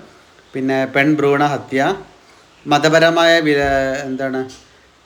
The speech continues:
മതപരമായ വിശ്വാസങ്ങൾ, മതപരമായ വിശ്വാസങ്ങൾ ഒരു കാരണമാണ്. പോഷകാഹാരക്കുറവ്, മതപരമായ, ആ,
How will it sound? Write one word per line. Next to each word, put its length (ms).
മതപരമായ 920
വിശ്വാസങ്ങൾ, 640
മതപരമായ 580
വിശ്വാസങ്ങൾ 560
ഒരു 120
കാരണമാണ്. 500
പോഷകാഹാരക്കുറവ്, 1200
മതപരമായ, 680
ആ, 140